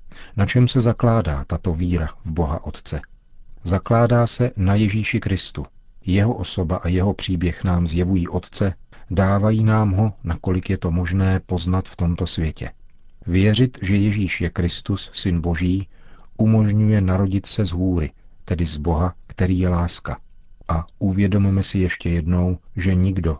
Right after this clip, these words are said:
ze sebe neudělá člověka. Narodili jsme se bez svého přispění. Pasívům našeho narozeného bytí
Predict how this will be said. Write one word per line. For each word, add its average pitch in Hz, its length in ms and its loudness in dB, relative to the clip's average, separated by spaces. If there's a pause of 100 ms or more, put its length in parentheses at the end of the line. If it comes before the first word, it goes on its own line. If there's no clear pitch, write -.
ze 82 180 -2
sebe 85 280 0
neudělá 78 540 -2
člověka. 73 600 -6 (460)
Narodili 104 480 2
jsme 107 220 0
se 110 180 -2
bez 98 180 0
svého 85 440 -4
přispění. 82 720 -4 (520)
Pasívům 98 640 0
našeho 87 360 -2
narozeného 95 720 2
bytí 92 520 -2